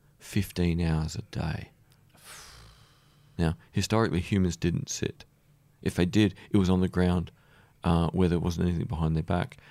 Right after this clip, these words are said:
and, you know, they would sit cross-legged or, you know, lotus or, you know, kneel down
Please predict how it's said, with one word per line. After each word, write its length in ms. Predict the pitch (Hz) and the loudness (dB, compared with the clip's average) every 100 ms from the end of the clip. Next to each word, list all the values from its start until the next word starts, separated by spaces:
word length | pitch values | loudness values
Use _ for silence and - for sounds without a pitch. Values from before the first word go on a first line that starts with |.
| - - | -18 -2
and, 220 | 87 80 | 0 2
you 60 | 82 | 2
know, 40 | |
they 140 | 82 85 | 0 0
would 180 | 90 - _ - - | -2 -6 _ -20 -10
sit 240 | - - | -8 -6
cross-legged 500 | - 82 87 90 87 | -4 -2 0 0 0
or, 200 | 87 80 - - - - | 0 -4 -10 -20 -18 -4
you 80 | 76 | -2
know, 100 | 80 | 0
lotus 440 | 90 92 92 87 - | 2 2 2 -2 -2
or, 180 | 90 - - - - | -4 -4 -16 -20 -10
you 80 | - | -2
know, 60 | 82 | 2
kneel 260 | 90 98 | 4 4
down 200 | 90 90 | 4 2